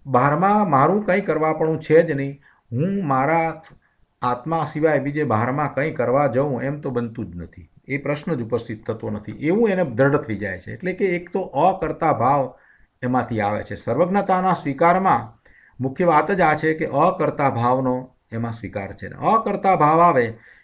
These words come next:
એટલે બીજે ક્યાંય બહારમાં ક્યાંય કરવાનું રહ્યું નહીં, એટલે જીવ બધેથી પછી પાછો પડી અને પોતાના સ્વરૂપ તરફ વળે છે. એક તો વાત આ છે. અહીંયા જે વાત ગુરુદેવે જે મુખ્યતાથી કરી છે, એ બીજી વાત કરી છે સાથે જ ને એ સાથે કે કેવળ જ્ઞાન છે,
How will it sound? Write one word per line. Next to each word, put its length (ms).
એટલે 120
બીજે 320
ક્યાંય 260
બહારમાં 460
ક્યાંય 220
કરવાનું 480
રહ્યું 220
નહીં, 240
એટલે 200
જીવ 240
બધેથી 400
પછી 240
પાછો 400
પડી 360
અને 120
પોતાના 500
સ્વરૂપ 340
તરફ 280
વળે 240
છે. 400
એક 240
તો 100
વાત 220
આ 140
છે. 200
અહીંયા 320
જે 140
વાત 260
ગુરુદેવે 440
જે 120
મુખ્યતાથી 540
કરી 260
છે, 120
એ 160
બીજી 340
વાત 240
કરી 180
છે 180
સાથે 300
જ 180
ને 80
એ 240
સાથે 420
કે 140
કેવળ 440
જ્ઞાન 460
છે, 540